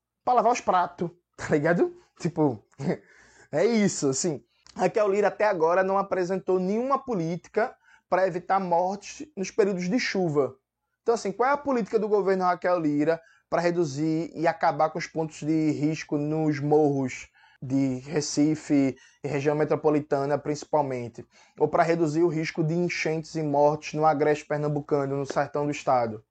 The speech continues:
Qual é a política de moradia de Raquel Lira? Qual é a política do, do governo Raquel Lira junto aos municípios pra dar respostas efetivas e a gente não ter centenas de pessoas morrendo esse ano, como a gente viu ano passado aqui em Pernambuco? Não tem nada.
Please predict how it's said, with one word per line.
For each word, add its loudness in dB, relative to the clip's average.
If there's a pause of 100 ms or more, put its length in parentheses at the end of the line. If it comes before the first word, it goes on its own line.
(160)
Qual 2
é 4
a 2
política 0
de 0
moradia 2
de -6
Raquel -2
Lira? -4 (460)
Qual 0
é 2
a 4
política 0
do, 2
do -4
governo -2
Raquel -2
Lira 2
junto -4
aos 0
municípios -2 (260)
pra 4
dar 4
respostas 0
efetivas 0
e 4
a 4
gente -6
não 0
ter 2 (140)
centenas 2
de -6
pessoas 2
morrendo 0
esse -2
ano, 0
como -4
a 0
gente -6
viu 0
ano -2
passado 0
aqui -6
em -6
Pernambuco? -2 (160)
Não -20
tem -2
nada. -4